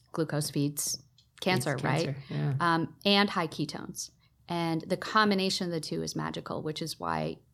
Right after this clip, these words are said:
Speaker 1: um, I don't know who invented the glucose ketone ratio, but I live by it.
Speaker 2: Yeah.
Speaker 1: And so I'm always trying to keep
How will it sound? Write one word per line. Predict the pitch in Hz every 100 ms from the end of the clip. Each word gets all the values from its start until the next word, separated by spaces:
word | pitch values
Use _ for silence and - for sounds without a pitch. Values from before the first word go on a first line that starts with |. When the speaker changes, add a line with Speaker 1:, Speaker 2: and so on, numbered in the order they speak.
| _ -
Speaker 1:
um, | 160 156 - -
I | 165
don't | 170
know | 170 160
who | - 180
invented | 180 180 180 226 208
the |
glucose | 190 185 190 185
ketone | - 196 208 202
ratio, | 196 196 208 196
but | 180 156
I |
live | 147 151 147 -
by | -
it. | - 87 -
Speaker 2:
Yeah. | 151 131 120 - _ -
Speaker 1:
And | 160 160
so | 165
I'm | 160 180
always | 175 175 170 165 -
trying | 175 165
to |
keep | 156 170 160